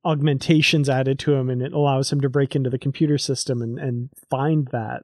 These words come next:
So, you know, actually, to kind of fly counter to my previous point, maybe it's not the secrecy that destroyed everything. It was Kirk actually revealing the secret in his personal log that set everything off. So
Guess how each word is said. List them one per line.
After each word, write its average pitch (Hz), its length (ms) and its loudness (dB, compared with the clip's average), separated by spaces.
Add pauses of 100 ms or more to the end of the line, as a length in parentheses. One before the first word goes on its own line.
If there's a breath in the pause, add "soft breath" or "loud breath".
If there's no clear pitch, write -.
So, 123 380 -4 (520 loud breath)
you 208 140 4
know, 185 140 4
actually, 190 440 2
to 170 100 0
kind 214 220 2
of 170 60 4
fly 170 200 2
counter 175 320 2
to 160 80 2
my 147 140 2
previous 240 500 2
point, 147 360 0
maybe 165 240 4
it's 151 180 -2
not 190 200 -2
the 185 80 2
secrecy 135 800 0 (360 soft breath)
that 135 680 -2 (300)
destroyed 151 480 2
everything. 139 520 0
It 165 180 0
was 147 320 0
Kirk - 380 -4
actually 147 500 0
revealing 147 560 4
the 131 80 0
secret 147 400 0
in 143 100 2
his 139 140 -2
personal 170 420 0
log 120 240 0
that - 160 -8
set 127 180 0
everything 120 400 -4
off. 117 300 -10
So 127 220 -2